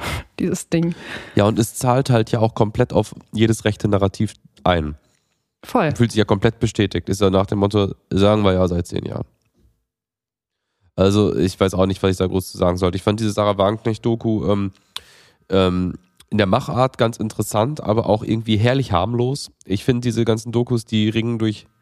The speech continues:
Speaker 2: durch nichts mehr so wirklich durch. Wie hast du das empfunden? Ich hab so gedacht, das, alles hat so einen kritischen Unterton, weißt du, die Art, wie die Stimme ist, die Musik, die Bilder und so.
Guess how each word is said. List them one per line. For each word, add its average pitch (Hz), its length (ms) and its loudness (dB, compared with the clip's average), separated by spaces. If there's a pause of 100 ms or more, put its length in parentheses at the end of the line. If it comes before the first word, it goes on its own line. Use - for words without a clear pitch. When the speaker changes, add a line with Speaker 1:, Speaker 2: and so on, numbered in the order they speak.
(540)
Speaker 2:
durch 117 180 0
nichts 127 320 -2
mehr 117 120 2
so 120 160 -2
wirklich 120 340 -2
durch. 131 360 0
Wie 107 120 2
hast 104 180 -2
du 127 60 -4
das 123 180 -4
empfunden? 101 340 -4
Ich 101 80 -6
hab 117 120 -2
so 117 120 -6
gedacht, 107 380 -2 (380)
das, - 220 0 (420)
alles 156 300 0
hat 190 140 -6
so - 100 -6
einen 135 80 -8
kritischen - 500 -4
Unterton, 185 640 0
weißt 131 240 2
du, - 40 -10
die 104 140 -8
Art, - 260 -8
wie 101 60 -6
die 95 80 -4
Stimme 101 360 -6
ist, 92 340 -6
die 107 80 -4
Musik, 104 720 -2
die 104 140 -2
Bilder 107 540 0
und 104 120 -4
so. 101 180 0